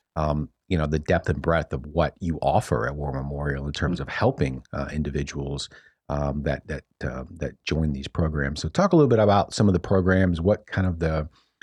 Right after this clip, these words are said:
Speaker 1: you know, what the, uh, the goal is of those programs and, you know, when they're available, and just kind of go through your world.
Speaker 2: So on the first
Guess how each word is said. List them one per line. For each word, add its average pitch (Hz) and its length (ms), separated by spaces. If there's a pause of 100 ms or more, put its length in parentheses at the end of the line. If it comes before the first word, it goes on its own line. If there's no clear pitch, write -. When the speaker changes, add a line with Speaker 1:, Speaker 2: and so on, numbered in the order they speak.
(140)
Speaker 1:
you 85 100
know, 76 140
what 82 240
the, 76 240
uh, 69 160 (460)
the 78 120
goal 92 420
is 95 340
of 82 120
those 90 160
programs 87 720
and, 80 500
you 76 80
know, 69 80
when 87 160
they're 78 160
available, 107 640
and 82 180
just 92 140
kind - 180
of 90 80
go 85 120
through 90 240
your 87 240
world. 76 560 (580)
Speaker 2:
So 226 440
on 226 400
the 214 300
first 277 400